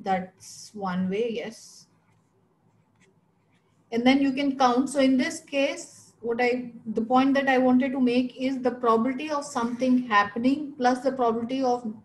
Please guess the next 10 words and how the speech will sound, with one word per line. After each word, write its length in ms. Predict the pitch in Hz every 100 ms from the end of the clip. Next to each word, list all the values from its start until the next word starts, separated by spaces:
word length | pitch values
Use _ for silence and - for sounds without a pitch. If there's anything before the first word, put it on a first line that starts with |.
| _ 214
that 260 | 214 226
something 420 | - 240 247 240 214
not 220 | 233 254
happening 600 | - 196 190 202 254 - _ _ _ _ _ _ _
is 260 | 254 247 - - _
always 520 | - 233 254 285 254 -
equal 340 | 247 254 247
to 120 | 269
one. 480 | 240 202 185 220 277
So 480 | - 262 247 233